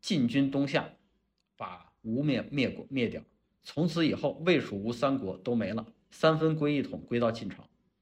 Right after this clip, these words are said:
这金陵王气黯然收，那个时候，他砖上写的就是叫做“晋平吴，天下太平”，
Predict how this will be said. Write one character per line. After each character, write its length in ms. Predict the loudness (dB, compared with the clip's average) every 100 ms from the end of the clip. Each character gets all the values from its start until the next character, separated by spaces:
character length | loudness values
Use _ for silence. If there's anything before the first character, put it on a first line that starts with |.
| _ _ _ _ _
这 80 | -6
金 260 | 0 4
陵 160 | 4 4
王 160 | 2 2
气 100 | 2
黯 120 | 2
然 160 | 2
收， 160 | 2 0
那 140 | 0
个 60 | -2
时 120 | -6
候， 60 | -12 -14 _ _ _ _ _ _
他 100 | -2
砖 180 | 2 2
上 120 | 2
写 260 | -2 -6 -6
的 100 | -6
就 160 | -4
是 100 | -4
叫 160 | 0 0
做 300 | 0 -4 -6 -18 _ _ _ _ _ -4
“晋 280 | 2 2 0
平 300 | -2 -2 0
吴， 400 | 0 -2 -6 -12
天 240 | 2 2 4
下 140 | 0
太 200 | 0 -4
平”， 220 | -4 -10